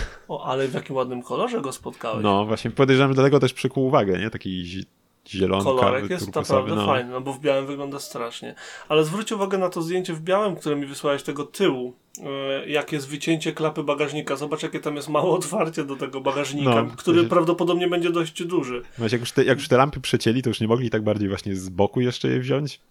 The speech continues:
Speaker 1: No,
Speaker 2: Tak na
Speaker 1: a poza
Speaker 2: środku.
Speaker 1: tym druga rzecz, e,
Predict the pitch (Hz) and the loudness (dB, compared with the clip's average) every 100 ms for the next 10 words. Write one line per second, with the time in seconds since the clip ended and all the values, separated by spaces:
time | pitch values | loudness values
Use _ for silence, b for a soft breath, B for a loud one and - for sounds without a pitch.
0 | _ _ _ _ - 165 160 160 160 160 | _ _ _ _ -20 -2 2 4 4 2
1 | 185 202 185 190 185 170 180 202 180 160 | 2 2 4 2 2 2 2 4 4 4
2 | 160 - | 0 -2